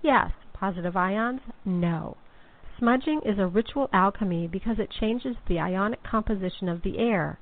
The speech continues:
Ancient shamans used sage on their campfires to absorb any anger or conflict or any illness or evil that was in the energy field of the person they wanted to clear.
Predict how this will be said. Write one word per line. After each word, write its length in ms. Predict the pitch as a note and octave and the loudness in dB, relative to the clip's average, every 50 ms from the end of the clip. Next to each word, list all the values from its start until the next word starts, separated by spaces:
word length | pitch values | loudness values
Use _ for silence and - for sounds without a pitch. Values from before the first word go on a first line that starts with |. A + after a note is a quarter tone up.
| - - - - - - - - - - | -16 -18 -18 -18 -18 -20 -20 -20 -12 -6
Ancient 460 | - G3+ G#3+ A#3+ - - B3 G3+ - - - | -2 -2 -2 -2 -2 -2 -4 -4 -4 -4 -2
shamans 460 | - A3 B3 C#4+ B3 F#3+ F3 F3+ F#3 - | 0 2 2 4 4 2 2 0 -2 -2
used 300 | - G#3 G3+ G3 F#3+ F#3+ - - - - - | 0 0 2 2 0 -2 -6 -12 -18 -16 -4
sage 400 | - A3 A3 A3+ A3+ A3+ B3+ A#3 | 0 0 2 2 2 2 0 0
on 160 | A3+ G#3 G3 F#3+ | 0 -2 0 0
their 120 | F3+ F3 | -2 -4
campfires 760 | - - - A#3 B3 - - - G3 F3 E3+ E3+ E3+ E3+ E3 - - - - - - - - - | -4 -4 -4 -4 -4 -6 -4 -2 -2 0 0 0 -2 -2 -4 -6 -10 -14 -14 -14 -14 -14 -16 -2
to 100 | - B3 | 2 2
absorb 400 | A3+ G#3+ G#3 A#3+ A3+ A3 A3 G#3+ A3 - | 2 2 2 2 4 4 4 2 0 -2
any 220 | G3+ G3+ F#3 - - | -2 -2 -2 -4 -6
anger 640 | - A3 B3+ C4+ C#4 C#4+ C4+ C#4 C4+ C4+ B3+ B3+ A#3+ | -4 -2 0 0 0 2 2 2 2 4 2 2 2
or 200 | F#3+ E3 E3 D#3+ | 2 0 0 -2
conflict 880 | - - - B3 A#3 A#3 A#3 B3 - - A#3 A3+ A3+ A3+ A3 - - F#3 | -4 -4 0 2 2 2 0 -2 -6 -4 -2 0 0 0 -2 -2 -2 -2
or 260 | E3+ E3 D#3+ D#3 - - _ - - - | 0 0 0 -2 -6 -10 _ -20 0 2
any 260 | A3 A3 G#3+ G#3 - - | 4 4 4 4 2 2
illness 480 | A3 A3+ A#3 A#3+ B3 B3+ C4 C4+ C#4 C4+ - | 2 4 4 4 6 4 4 4 4 2 2
or 200 | - F#3+ F#3+ F#3 - | 4 4 4 4 2
evil 540 | - B3+ C#4 D4+ D#4 C4 F#3 E3 E3 E3+ E3+ | 0 2 2 2 2 2 2 2 0 0 0
that 140 | F#3+ F#3 F3+ | -2 0 0
was 140 | F#3+ F#3+ F3 | 0 0 0
in 160 | G#3 G3 G3 | 0 0 0
the 120 | G3 - - | 0 -2 -2
energy 440 | G3+ G#3 A#3+ C#4+ C#4+ A#3 G3+ F3+ - | -2 0 0 0 0 0 -2 -4 -4
field 300 | - G3 F3+ F3+ F#3 F#3 - | -2 0 0 0 0 -2 -2
of 200 | - G#3+ G#3+ A3 | -2 -2 0 0
the 80 | A#3+ | 0
person 420 | A#3 - D4 D4+ - - G3+ F#3 F3+ | 2 4 4 4 4 4 2 2 4
they 160 | F#3 F#3+ G#3 | 4 2 4
wanted 380 | F#3+ E3+ E3 E3+ - - G3 - | 4 2 0 2 0 0 -2 -2
to 80 | G#3+ | -2
clear. 480 | - - - A3+ A#3 A#3 F#3+ E3+ E3 | 2 2 4 4 4 2 0 -4 -6